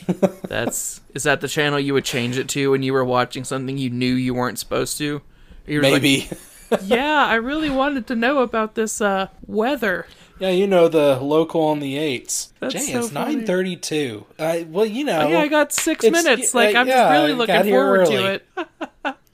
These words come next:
Speaker 1: Oh, nostalgia.
Speaker 2: Golly.
Speaker 1: It's fun.
Speaker 2: What a,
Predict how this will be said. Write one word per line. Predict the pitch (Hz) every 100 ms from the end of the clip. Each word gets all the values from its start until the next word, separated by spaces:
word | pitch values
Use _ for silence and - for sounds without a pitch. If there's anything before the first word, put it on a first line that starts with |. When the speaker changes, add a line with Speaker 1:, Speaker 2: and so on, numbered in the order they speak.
| -
Speaker 1:
Oh, | 123 123 120
nostalgia. | 117 117 - 95 92 - -
Speaker 2:
Golly. | - 165 139 127 127 135 127 - _
Speaker 1:
It's | 123 123
fun. | - - 95 101 -
Speaker 2:
What | 170
a, | 254